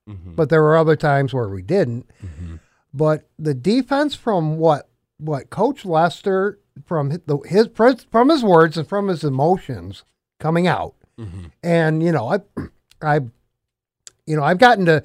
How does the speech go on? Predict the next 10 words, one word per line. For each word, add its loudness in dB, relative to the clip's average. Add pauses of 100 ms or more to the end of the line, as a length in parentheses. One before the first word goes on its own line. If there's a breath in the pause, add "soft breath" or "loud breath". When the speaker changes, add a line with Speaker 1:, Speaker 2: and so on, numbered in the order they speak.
(380 soft breath)
Speaker 2:
know 4
him 4
just 0 (180)
by 4 (680)
the -2
way 6
he 2
reacts -4
to -8
stuff. -2